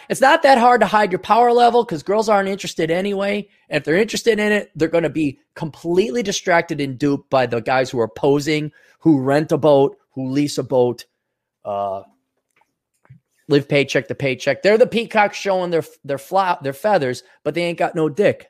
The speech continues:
They ain't got no financial dick. I guess that's the best way to put it. And these girls like, "Ooh, pretty flowers." They're not gonna, "Well, I contribute the maximum amount to my I R A." They don't even know what a fucking I R A is.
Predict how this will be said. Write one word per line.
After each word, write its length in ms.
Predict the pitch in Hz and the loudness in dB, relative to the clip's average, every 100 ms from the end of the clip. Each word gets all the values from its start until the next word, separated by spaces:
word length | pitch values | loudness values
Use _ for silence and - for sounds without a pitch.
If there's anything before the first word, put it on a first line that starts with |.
| - | -10
They 60 | 151 | -6
ain't 100 | 147 | -4
got 140 | 160 | -4
no 80 | 143 | -6
financial 500 | - 143 143 135 127 | -6 -6 -6 -8 -8
dick. 260 | 113 117 117 | -4 -4 -4
I 60 | |
guess 160 | 120 - | -8 -8
that's 160 | 113 | -12
the 80 | - | -10
best 200 | 113 113 | -12 -10
way 100 | 113 | -12
to 40 | 107 | -12
put 240 | - 113 | -10 -8
it. 100 | - _ _ _ _ _ _ _ - | -10 _ _ _ _ _ _ _ -10
And 80 | |
these 100 | 214 | -8
girls 180 | 208 208 | -4 -2
like, 220 | 208 214 | -2 -2
"Ooh, 360 | 381 392 339 302 | 2 4 6 4
pretty 280 | 277 359 262 | 2 0 0
flowers." 500 | 262 294 311 202 - | 0 2 2 0 2
They're 120 | 214 | 2
not 220 | 285 285 | 4 2
gonna, 280 | 233 190 139 - _ _ _ - | 4 2 2 -6 _ _ _ 2
"Well, 160 | 302 | 6
I 160 | 285 370 | 6 6
contribute 640 | 370 226 - 262 269 247 | 2 -4 0 0 0 -2
the 80 | 190 | -2
maximum 540 | 226 339 - 226 208 | 0 -2 -2 -2 -2
amount 360 | 220 269 302 - | 0 0 0 0
to 80 | 202 | -2
my 220 | 202 233 | 0 2
I 180 | 226 240 | 4 4
R 100 | 240 | 4
A." 60 | |
They 120 | 202 294 | 6 6
don't 180 | 415 | 8
even 140 | 466 359 | 8 6
know 100 | 359 | 6
what 160 | 330 | 6
a 60 | 277 | 6
fucking 420 | - 330 302 320 | 2 0 0 0
I 220 | 302 311 | 2 2
R 200 | 311 277 | 6 6
A 80 | 277 | 6
is. 540 | 285 302 277 151 - | 4 2 0 -2 -12